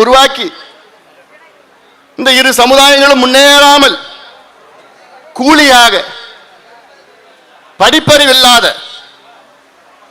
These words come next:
மதுவுக்கு அடிமையாக்கி, அப்படியே வாக்கு வங்கிகளாக, தேர்தல் நேரம் வந்தால் வாக்கு, வாக்கு, வாக்கு, அவ்வளவுதான். இதற்காகத்தான்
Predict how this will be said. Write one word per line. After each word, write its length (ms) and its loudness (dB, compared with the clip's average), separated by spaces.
மதுவுக்கு 460 0
அடிமையாக்கி, 580 -2
அப்படியே 380 0
வாக்கு 340 0
வங்கிகளாக, 560 0
தேர்தல் 360 0
நேரம் 260 0
வந்தால் 380 0
வாக்கு, 340 -2
வாக்கு, 260 -2
வாக்கு, 260 -2
அவ்வளவுதான். 480 0
இதற்காகத்தான் 760 -2